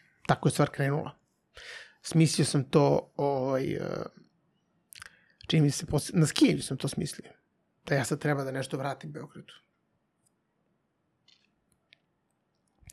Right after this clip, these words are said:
I dolazim u Beograd. I kažem Tijeni, Marijani, kažem, ovaj, e, radimo festival u julu. U kom julu? Rekao, "Nema me zezati, radimo sad festival u julu, zakazao sam, sećam se, bio,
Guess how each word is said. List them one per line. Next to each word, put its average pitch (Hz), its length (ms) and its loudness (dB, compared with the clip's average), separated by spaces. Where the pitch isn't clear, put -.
I 185 100 0
dolazim 147 460 4
u 175 60 8
Beograd. 151 520 8
I 175 60 -12
kažem 160 320 6
Tijeni, 151 300 6
Marijani, 139 420 6
kažem, 143 360 2
ovaj, - 280 2
e, - 240 0
radimo 147 380 4
festival 143 420 4
u 143 80 6
julu. - 360 2
U - 100 -16
kom 156 260 6
julu? - 320 0
Rekao, - 180 -6
"Nema 349 100 8
me 190 80 8
zezati, 127 400 0
radimo 233 340 6
sad 240 200 6
festival 202 340 6
u 151 60 10
julu, 196 320 8
zakazao 180 420 6
sam, 147 220 4
sećam 170 280 4
se, - 120 2
bio, 160 160 6